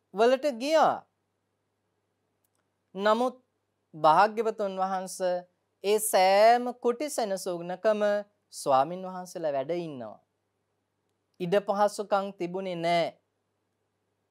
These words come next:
ඒ නිසා භාග්‍යවතුන් වහන්ස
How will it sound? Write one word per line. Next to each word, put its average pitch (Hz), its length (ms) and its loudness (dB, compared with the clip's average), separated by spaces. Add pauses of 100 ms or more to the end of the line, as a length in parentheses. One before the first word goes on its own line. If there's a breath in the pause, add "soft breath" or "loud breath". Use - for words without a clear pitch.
(180)
ඒ 170 160 2
නිසා 190 500 2 (840)
භාග්‍යවතුන් 170 800 4
වහන්ස 160 400 -4